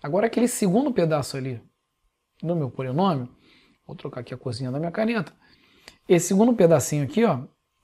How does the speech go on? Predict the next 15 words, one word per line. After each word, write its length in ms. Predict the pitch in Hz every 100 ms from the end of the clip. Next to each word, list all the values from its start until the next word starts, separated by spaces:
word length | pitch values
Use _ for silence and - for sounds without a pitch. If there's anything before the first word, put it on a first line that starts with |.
| _ _
eu 160 | 175 170
tenho 180 | 190
um 60 | 208
fator 360 | - - - 190
comum. 340 | 247 190 190
O 420 | 196 _ _ _
que 100 | -
acontece, 480 | 180 170 139 120 -
ó? 120 | 110 - _ - - -
Vou 120 | 180
colocar 460 | - 196 156 156
em 240 | 160 185 156
evidência 760 | 151 180 151 196 190 - 113 -
o 80 | 220
dois. 500 | 202 160 160 - -